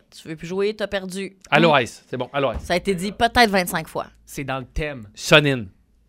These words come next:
Speaker 2: Oh, dans vos petites dents.
Speaker 1: T'as, tu dis, hey, mon Dieu, tu t'es complètement approprié celui de Marc-Antoine, mais c'est pas grave.
Speaker 2: Sonin.
Speaker 1: C'est pas au, c'est pas au point, tout ça. Je pense que moi, je, moi, je suis prête pour tirer à la plug sur ça. Alex, on parle de quoi ?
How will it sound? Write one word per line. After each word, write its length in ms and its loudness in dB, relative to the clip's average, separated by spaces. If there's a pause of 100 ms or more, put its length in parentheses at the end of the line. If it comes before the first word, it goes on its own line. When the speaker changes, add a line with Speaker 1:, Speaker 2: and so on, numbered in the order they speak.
(800)
Speaker 2:
Oh, 400 -2
dans 200 -2
vos 120 -4
petites 260 -12
dents. 260 -4
Speaker 1:
T'as, 160 -2
tu 220 -10
dis, 220 -12 (160)
hey, 120 -12
mon 200 -20
Dieu, 200 -18
tu 140 -16
t'es 180 -10
complètement 400 -8
approprié 440 -10
celui 180 -14
de 60 -12
Marc-Antoine, 440 -12
mais 80 -12
c'est 80 -20
pas 100 -10
grave. 160 -16 (1700)
Speaker 2:
Sonin. 320 -6
Speaker 1:
C'est 200 0
pas 120 2
au, 520 0
c'est 100 -16
pas 80 0
au 120 0
point, 240 -8
tout 80 -18
ça. 80 -10
Je 80 -10
pense 180 0
que 100 -4
moi, 140 -6
je, 160 -10
moi, 80 -6
je 60 -12
suis 80 -14
prête 200 -10
pour 140 -18
tirer 180 -12
à 40 0
la 80 2
plug 260 -8
sur 160 -16
ça. 220 -10 (800)
Alex, 540 0 (420)
on 120 2
parle 260 6
de 80 4
quoi ? 220 4